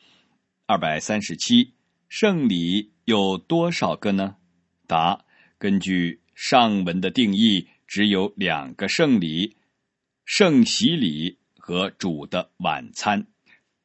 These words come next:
注解：有时圣谢罪礼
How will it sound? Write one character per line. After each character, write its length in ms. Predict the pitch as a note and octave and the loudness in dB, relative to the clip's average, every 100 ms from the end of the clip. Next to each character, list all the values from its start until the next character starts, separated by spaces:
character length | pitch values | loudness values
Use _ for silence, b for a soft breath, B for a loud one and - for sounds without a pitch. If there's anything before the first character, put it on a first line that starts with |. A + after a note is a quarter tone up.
| _ | _
注 200 | D3+ B2 | 4 4
解： 500 | - E2+ E2 F2+ - _ _ _ _ _ | 4 -2 -2 -4 -6 _ _ _ _ _
有 220 | A2+ G2 | 2 2
时 520 | F#2+ - F2+ G2+ G#2 _ _ _ | 0 -2 0 -2 -4 _ _ _
圣 500 | - - F3+ D#3 A#2+ | -8 -2 2 4 4
谢 380 | G#2 - D#3+ G#2+ | 4 2 4 4
罪 260 | E2+ D3 A#2 | 2 2 2
礼 420 | F2 D#2 F2 - | 0 -4 -6 -8